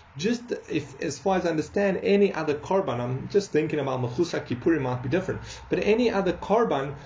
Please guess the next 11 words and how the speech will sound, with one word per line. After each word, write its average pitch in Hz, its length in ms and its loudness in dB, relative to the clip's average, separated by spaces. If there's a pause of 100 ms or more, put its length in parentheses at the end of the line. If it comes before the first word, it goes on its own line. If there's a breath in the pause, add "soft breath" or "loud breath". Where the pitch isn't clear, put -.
(160 loud breath)
you 160 120 0
can 165 180 0
get 196 260 2
the 185 60 4
kohen 180 500 0
to 160 100 2
do 165 160 2
it 165 120 0
totally 180 280 2
for 202 200 6
you. 147 140 4